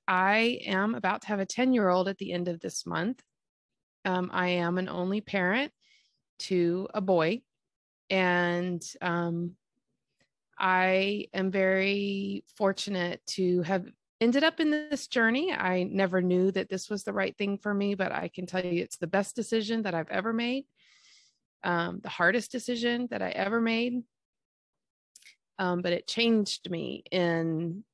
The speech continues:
ways that I truly believe were meant to be,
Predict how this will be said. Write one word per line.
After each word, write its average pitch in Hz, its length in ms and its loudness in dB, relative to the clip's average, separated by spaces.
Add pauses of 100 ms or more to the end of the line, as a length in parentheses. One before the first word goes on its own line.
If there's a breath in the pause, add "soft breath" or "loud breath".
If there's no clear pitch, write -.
(120)
ways 190 840 2
that 175 580 -2
I 180 140 0
truly 185 360 0
believe 180 720 -2 (400)
were 170 640 0 (180)
meant 202 240 2 (120)
to 202 100 -6
be, 202 480 -2